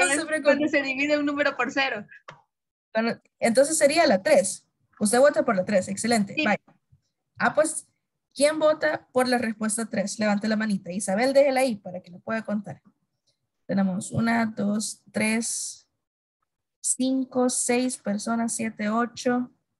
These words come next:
Speaker 2: Ocho personas. Vaya, vamos a escoger la tres entonces. Nueve, vaya, chivo. Bajemos la manita entonces. Vamos a dejar. Ah, Silvia dice la misma. Vaya, entonces no hay problema, tenemos nueve personas.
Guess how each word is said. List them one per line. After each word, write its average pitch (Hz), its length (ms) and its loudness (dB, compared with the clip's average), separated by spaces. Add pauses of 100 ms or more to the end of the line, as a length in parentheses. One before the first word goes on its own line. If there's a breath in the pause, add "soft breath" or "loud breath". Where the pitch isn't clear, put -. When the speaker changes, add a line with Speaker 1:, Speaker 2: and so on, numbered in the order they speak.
(1080)
Speaker 2:
Ocho 247 400 2
personas. 202 680 -2 (200)
Vaya, 269 320 2 (100)
vamos 233 240 0
a 233 60 2
escoger 269 440 -2
la 240 160 -4
tres - 300 -12
entonces. - 720 -8 (760)
Nueve, 247 420 4
vaya, - 400 -4
chivo. - 500 -4
Bajemos 269 340 4
la 269 100 4
manita 233 300 0
entonces. - 540 -6 (1600)
Vamos 247 320 2
a 277 80 6
dejar. 269 480 2 (920)
Ah, 254 180 2
Silvia 294 320 0
dice 294 200 0
la 269 60 2
misma. 220 320 -2
Vaya, 247 180 2
entonces 254 420 -2
no 262 80 -2
hay 254 60 -2
problema, 240 340 -4
tenemos 233 440 -4
nueve 202 220 -2
personas. 196 540 -10